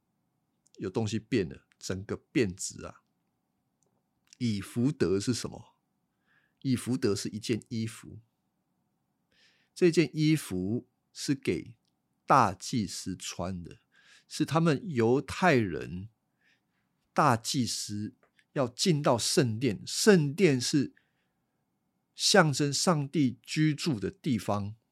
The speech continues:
当大祭司要进圣殿，就是要面见耶和华神的时候，要穿那一件以弗得。以弗得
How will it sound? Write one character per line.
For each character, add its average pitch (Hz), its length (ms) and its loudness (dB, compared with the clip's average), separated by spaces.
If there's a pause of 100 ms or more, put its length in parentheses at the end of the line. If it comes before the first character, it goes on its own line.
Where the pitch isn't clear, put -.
(1040)
当 180 240 2
大 208 240 8
祭 190 200 2
司 - 180 0
要 170 140 6
进 180 220 0
圣 160 280 4
殿， 170 180 2
就 160 120 2
是 156 140 -2
要 151 180 4
面 180 440 4
见 127 380 4
耶 147 160 4
和 139 100 4
华 104 240 2
神 120 600 2 (380)
的 147 180 8
时 127 320 2
候， 135 340 4 (260)
要 170 380 10
穿 170 520 4
那 175 200 6
一 120 80 -8
件 135 380 0
以 123 260 4
弗 123 320 -2
得。 87 320 -2 (280)
以 180 240 6
弗 202 280 0
得 147 380 4